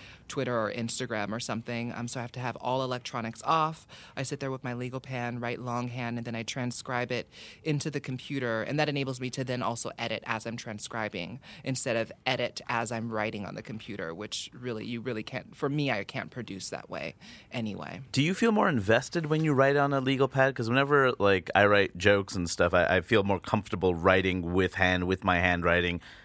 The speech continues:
Speaker 2: 'cause it feels real. And I feel like so much, uh,
Speaker 1: Mm.
Speaker 2: electronic stuff just feels like,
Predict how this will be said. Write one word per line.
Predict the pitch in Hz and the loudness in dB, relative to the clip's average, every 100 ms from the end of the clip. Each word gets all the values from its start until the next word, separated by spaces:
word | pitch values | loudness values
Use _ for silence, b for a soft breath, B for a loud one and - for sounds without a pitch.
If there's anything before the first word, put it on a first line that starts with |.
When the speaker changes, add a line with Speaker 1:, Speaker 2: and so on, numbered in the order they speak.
| B | B
Speaker 2:
'cause | 117 | 0
it | 117 | 2
feels | 147 123 113 | 4 2 2
real. | 147 139 92 | 4 4 4
And | 95 | 2
I | |
feel | 95 107 | 2 2
like | 92 | 2
so | - 117 117 | 2 2 4
much, | 107 104 95 - B B B - | 4 2 0 -8 B B B 4
uh, | 95 90 87 | 6 8 6
Speaker 1:
Mm. | 85 - | 2 2
Speaker 2:
electronic | 101 110 151 143 117 110 107 | 4 6 4 4 4 4 2
stuff | - 104 - | 2 2 2
just | 98 - - | 0 0 0
feels | 101 95 95 90 | 4 4 2 4
like, | 95 90 | 4 4